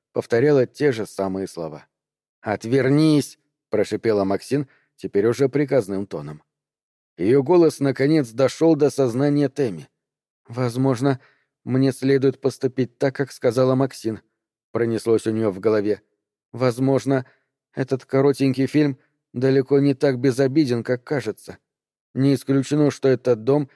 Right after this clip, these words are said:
и тетя Джессика, и кружевная тень старого сикамора — приманка, которая завлечет меня в капкан». В душе Тэмми мгновенно всколыхнулась волна паники. Сделав над собой отчаянное усилие,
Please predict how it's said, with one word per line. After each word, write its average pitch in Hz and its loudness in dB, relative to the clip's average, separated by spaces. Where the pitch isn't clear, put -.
и 120 -4
тетя 131 -2
Джессика, 131 -2
и 107 -6
кружевная 135 2
тень 135 -2
старого 123 2
сикамора — 131 0
приманка, 135 0
которая 120 0
завлечет 123 0
меня 131 2
в - -18
капкан». 127 -4
В 80 -12
душе 131 0
Тэмми 147 2
мгновенно 123 0
всколыхнулась 135 0
волна 127 2
паники. 101 -4
Сделав 120 0
над 123 -2
собой 120 2
отчаянное 113 0
усилие, 143 0